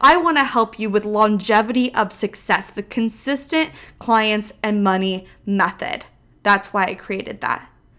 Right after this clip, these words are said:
Consistent clients and money, which means consistent high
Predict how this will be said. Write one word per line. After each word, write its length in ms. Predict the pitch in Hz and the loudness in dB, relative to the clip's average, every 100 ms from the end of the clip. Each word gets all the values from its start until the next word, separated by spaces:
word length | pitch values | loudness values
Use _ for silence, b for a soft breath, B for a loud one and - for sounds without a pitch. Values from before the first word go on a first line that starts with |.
| _ | _
Consistent 1000 | - 233 214 - 220 214 - 202 - - b b b | -4 -2 -2 -4 -4 -4 -8 -8 -12 -18 b b b
clients 540 | - 226 208 190 - - - | -6 -2 -2 -4 -8 -12 -6
and 220 | 208 196 | -2 0
money, 380 | 202 190 190 220 b b _ | 0 -2 -8 -14 b b _
which 280 | 208 220 - | -2 -2 -2
means 520 | 226 247 247 196 - b b | 2 4 2 -2 -10 b b
consistent 720 | - 226 208 - 247 - 208 B B B | -6 -4 -4 -6 -6 -6 -8 B B B
high 420 | - 226 196 190 | -6 -2 -2 -2